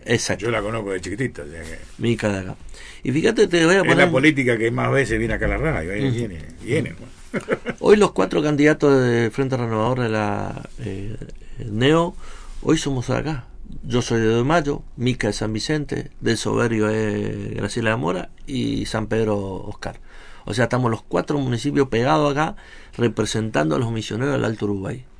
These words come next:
Speaker 2: Eh, zona importante en este, este, esta zona, ¿no? Este, y estratégica. Le falta un empujoncito más, eh.
Speaker 1: Es, es un lugar de faistudo,
Speaker 2: Mm.
Speaker 1: yo digo, es una cuenca lechera,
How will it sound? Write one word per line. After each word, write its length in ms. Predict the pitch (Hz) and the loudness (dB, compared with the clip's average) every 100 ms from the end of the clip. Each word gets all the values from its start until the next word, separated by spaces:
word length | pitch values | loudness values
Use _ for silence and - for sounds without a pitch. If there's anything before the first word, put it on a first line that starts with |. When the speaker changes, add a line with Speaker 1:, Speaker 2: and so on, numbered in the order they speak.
| - - - - - - - - | -20 -18 -16 -14 -12 -12 -14 -16
Speaker 2:
Eh, 160 | - - | -14 -8
zona 460 | - - 180 - 139 | -6 -6 -8 -8 -8
importante 1080 | 110 87 87 - - - - 92 69 - | -8 -10 -14 -14 -14 -12 -10 -10 -14 -16
en 80 | - | -18
este, 220 | - - | -18 -18
este, 240 | - - - | -20 -20 -20
esta 200 | - - | -16 -16
zona, 380 | - - - - | -16 -16 -18 -18
¿no? 100 | - 294 - - | -16 -18 -20 -20
Este, 180 | - - - - - - - - | -20 -20 -20 -20 -20 -20 -20 -18
y 100 | - | -18
estratégica. 1040 | - - - - 151 - - 90 - - - - 95 | -6 -6 0 2 2 0 -6 -8 -10 -16 -18 -18 -16
Le 80 | |
falta 380 | 104 - 240 233 | -6 -4 -2 0
un 540 | 190 165 151 151 151 147 | 2 2 2 0 0 -2
empujoncito 800 | 143 123 147 135 139 185 147 147 | -2 -4 -4 -4 -4 -6 -6 -6
más, 260 | 180 180 127 | -4 -2 -2
eh. 640 | 85 85 - 50 - - - - 214 - - - - - - - | -2 -6 -12 -14 -14 -12 -14 -16 -18 -20 -20 -20 -20 -20 -8 4
Speaker 1:
Es, 480 | 147 160 - - - | 6 6 -2 -6 -2
es 280 | 147 131 151 | 0 2 4
un 180 | 143 139 | 4 6
lugar 400 | 135 139 175 180 | 6 6 6 6
de 100 | 175 | 2
faistudo, 840 | - 123 - - 127 110 90 87 - | 4 2 2 0 4 4 4 -2 -8
Speaker 2:
Mm. 220 | 107 95 | -8 -4
Speaker 1:
yo 200 | 98 98 95 | 0 0 0
digo, 260 | 95 95 | -2 0
es 220 | 101 107 | 0 0
una 180 | 120 104 | 0 -2
cuenca 400 | 104 110 110 101 | 0 0 0 -4
lechera, 680 | 95 90 - 120 131 143 160 | -4 -4 0 2 2 0 -6